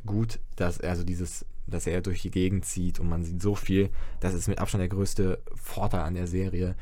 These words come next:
Ich find die Story ist spannend. Ich find die Darstellung der Magier, also die Serie macht in sich irgendwie Sinn.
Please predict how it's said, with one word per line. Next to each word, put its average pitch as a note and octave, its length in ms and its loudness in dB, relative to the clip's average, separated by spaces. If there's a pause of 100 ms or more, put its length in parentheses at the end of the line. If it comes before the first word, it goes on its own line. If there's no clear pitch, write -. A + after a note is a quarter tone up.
(320)
Ich - 100 -8
find F#2 140 0
die F2+ 60 0
Story G#2 360 0
ist A2+ 120 -4
spannend. - 500 0
Ich - 140 -6
find F#2 180 0
die F2+ 80 0
Darstellung F2+ 600 0
der E2 140 0
Magier, G#2 720 0
also F#2 160 -2
die F2+ 160 0
Serie F#2+ 260 4
macht F#2+ 200 0
in A2+ 180 4
sich G2 260 0
irgendwie E2+ 380 0
Sinn. G#2+ 340 4